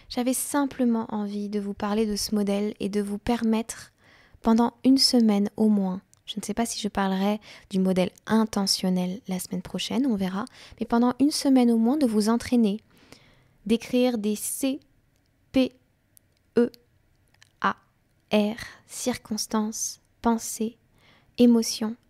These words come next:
actions, résultats, pour observer vos circonstances, pour observer vos pensées, vos émotions, vos actions et les résultats que ça génère. Pour aller vivre les émotions à fond, pour aller tirer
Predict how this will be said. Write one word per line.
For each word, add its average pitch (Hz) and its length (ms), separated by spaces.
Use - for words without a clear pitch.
actions, 220 460
résultats, 214 580
pour - 260
observer 214 640
vos 202 100
circonstances, - 960
pour 240 280
observer 240 840
vos 208 160
pensées, 240 480
vos 190 160
émotions, 208 600
vos 202 240
actions 214 340
et 214 80
les 190 120
résultats 196 400
que - 120
ça 190 180
génère. 180 560
Pour 240 180
aller 240 200
vivre 240 440
les 208 200
émotions 214 460
à 208 80
fond, 196 220
pour 214 260
aller 226 340
tirer 262 520